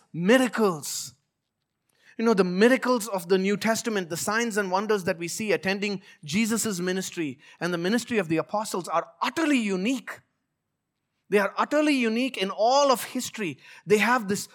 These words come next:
foundational role of attesting the message.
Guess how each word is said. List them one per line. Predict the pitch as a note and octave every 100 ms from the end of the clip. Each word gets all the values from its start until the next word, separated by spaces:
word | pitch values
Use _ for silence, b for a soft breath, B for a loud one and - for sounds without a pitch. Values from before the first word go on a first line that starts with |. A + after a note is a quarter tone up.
| b
foundational | - F#3+ F#3 D#3 B3+ C#4 C#4+ C#4+ C4+
role | F#3 G#3+ B3+ B3 E3 A#2+ _ _ _ _ _
of | D#3
attesting | F3+ F3 C4 - - F#3 F3+ G3+ b b -
the | F#3+
message. | A3+ C#4+ - D#3+ A#2+ -